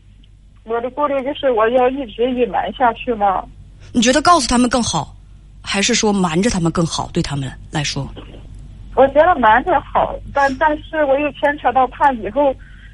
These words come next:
Speaker 1: 你说他们两个如果身体不大好，需要我，我们在身边伺候的话，我又怕我尽不了那个力，我又怕这个。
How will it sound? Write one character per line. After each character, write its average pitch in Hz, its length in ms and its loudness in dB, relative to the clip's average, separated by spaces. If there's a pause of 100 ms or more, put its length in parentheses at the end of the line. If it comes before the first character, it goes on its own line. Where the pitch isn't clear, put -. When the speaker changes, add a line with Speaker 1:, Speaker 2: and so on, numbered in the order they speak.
(220)
Speaker 1:
你 220 180 -12
说 233 240 -2
他 269 100 4
们 262 220 4
两 214 240 0
个 240 260 2
如 233 140 -2
果 240 160 4
身 269 180 0
体 - 140 -10
不 247 120 -2
大 269 180 6
好， 196 240 2
需 - 240 -6
要 247 140 4
我， 196 420 0
我 196 120 0
们 220 300 0 (680)
在 240 140 4
身 254 180 -2
边 247 120 6 (160)
伺 359 120 2
候 294 140 2
的 285 120 2
话， 220 240 2
我 214 140 -2
又 247 120 2
怕 262 200 0
我 220 180 0 (100)
尽 233 140 -6
不 247 80 -2
了 233 240 0
那 202 60 -8
个 214 140 2
力， 247 280 -2 (1120)
我 214 60 2
又 247 140 2
怕 254 200 2
这 320 240 0
个。 185 200 -2